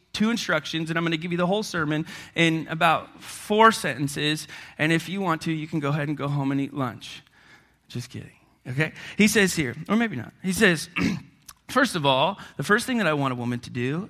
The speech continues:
is I want her to adorn herself correctly, or be modest," is what he says. That's kinda number one. Number two is, he says, "I want her to be submissive." That's a dangerous word in our culture, but a very proper word in the culture that Timothy was in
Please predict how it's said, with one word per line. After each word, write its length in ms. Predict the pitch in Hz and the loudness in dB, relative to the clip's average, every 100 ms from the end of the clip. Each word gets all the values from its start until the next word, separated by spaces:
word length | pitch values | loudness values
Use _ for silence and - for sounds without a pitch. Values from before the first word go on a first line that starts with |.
| - | 2
is 400 | 180 165 160 - - | 4 6 2 -4 -2
I 60 | |
want 240 | 151 160 165 | 0 0 0
her 100 | 160 | 0
to 200 | 165 147 | 0 0
adorn 320 | 143 135 151 | 2 0 0
herself 760 | 170 175 - 196 240 247 _ - | 0 -2 -2 0 -2 -6 _ -14
correctly, 680 | - 220 254 - 135 120 - | -4 0 -2 -2 -8 -8 -8
or 100 | 226 | -4
be 140 | 226 240 | 2 4
modest," 580 | 247 240 170 127 - | 6 6 4 -2 -4
is 120 | 143 135 | -6 -2
what 120 | 135 | -2
he 80 | 127 | -4
says. 460 | - 139 - - - - - - - | -8 -10 -12 -18 -20 -20 -20 -8 -2
That's 280 | 135 - | -2 -4
kinda 280 | - 151 151 | -6 0 2
number 220 | 160 165 | 2 2
one. 240 | 190 214 143 | 4 4 4
Number 160 | 156 | 2
two 240 | 160 262 254 | 0 2 4
is, 220 | 190 208 | 2 2
he 80 | 190 | -2
says, 320 | - 151 170 - - - | 0 0 0 -8 -8 4
"I 120 | 175 | 4
want 200 | 175 175 | 6 4
her 80 | 180 | 4
to 140 | 190 | 0
be 120 | 175 | 0
submissive." 920 | 175 208 226 240 - 123 - - - - _ - | 0 4 4 4 -2 -10 -12 -20 -20 -20 _ -14
That's 200 | 165 220 | -10 -6
a 60 | |
dangerous 500 | 170 170 165 160 147 | -2 0 2 0 -2
word 360 | 143 156 160 147 | -4 -2 -2 -2
in 140 | 131 | -4
our 300 | 127 160 214 | 0 0 0
culture, 600 | 214 143 127 - 127 143 - - - - | -2 -4 -4 -6 -6 -8 -12 -20 -12 0
but 100 | 147 | 2
a 60 | |
very 240 | 143 160 143 | 4 2 2
proper 380 | 175 - 143 | -2 -4 -2
word 400 | 127 123 123 143 143 - | -2 -2 -2 -4 -8 -2
in 160 | 139 131 | 0 0
the 80 | |
culture 360 | 127 131 123 127 | -2 -8 -6 -6
that 160 | 123 - | -8 -6
Timothy 400 | 170 156 147 131 | -4 -4 -4 -4
was 220 | 123 120 | -4 -4
in 260 | 113 113 | -6 -6